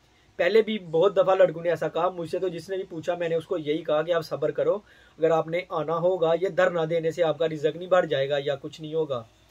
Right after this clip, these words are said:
कोशिश करनी चाहिए, मैं ये नहीं कहता कि ना कोशिश करो, कोशिश करनी चाहिए, लेकिन ये मसले का हल नहीं है। मसले का हल सब्र है। अभी आप मुझे एक बात बताइए, जितने भी दोस्त धरना देने के बारे में सोच रहे हैं कि कोरिया वाले खुद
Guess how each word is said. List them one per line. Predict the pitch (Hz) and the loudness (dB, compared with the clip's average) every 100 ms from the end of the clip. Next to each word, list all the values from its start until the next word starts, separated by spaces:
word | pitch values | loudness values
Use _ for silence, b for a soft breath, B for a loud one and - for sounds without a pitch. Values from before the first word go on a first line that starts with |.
| b b | b b
कोशिश | 214 196 208 | 0 0 2
करनी | - 220 214 | 4 4 4
चाहिए, | 214 196 202 | 4 6 4
मैं | 208 | 2
ये | 185 | 0
नहीं | 214 233 | 0 0
कहता | 185 190 | 0 0
कि | 190 | -2
ना | 180 165 | -4 -2
कोशिश | 165 156 | -4 -4
करो, | 156 170 | -4 -4
कोशिश | - 175 208 202 | -4 -6 -6 -2
करनी | 202 170 202 | 0 0 0
चाहिए, | 185 156 156 151 b b - | 0 0 -2 -6 b b -8
लेकिन | 180 208 | -4 -4
ये | 185 139 196 208 | -4 6 8 8
मसले | 185 - 165 | 6 0 0
का | 165 170 | 0 0
हल | 175 175 | 2 0
नहीं | 143 143 | -2 -6
है। | 165 | -4
मसले | 165 165 165 | -4 -2 -2
का | 165 | 0
हल | 175 175 | -2 -4
सब्र | 170 165 151 151 | -4 -4 0 2
है। | 160 | 0
अभी | 156 175 B B B | -2 -8 B B B
आप | 196 214 | 4 4
मुझे | 233 233 | 8 8
एक | |
बात | 214 220 | 8 4
बताइए, | 208 214 214 220 | 4 2 2 0
जितने | 196 202 214 | -4 -2 0
भी | 214 | 2
दोस्त | 202 190 | 2 4
धरना | 208 208 | 4 2
देने | 196 196 | 0 0
के | 190 | 0
बारे | 185 185 | 2 2
में | 180 | 0
सोच | 180 | -4
रहे | 175 | -4
हैं | 190 | -4
कि | 208 | -4
कोरिया | 202 214 208 220 | 4 4 6 4
वाले | 208 220 | 4 2
खुद | - 240 | 0 0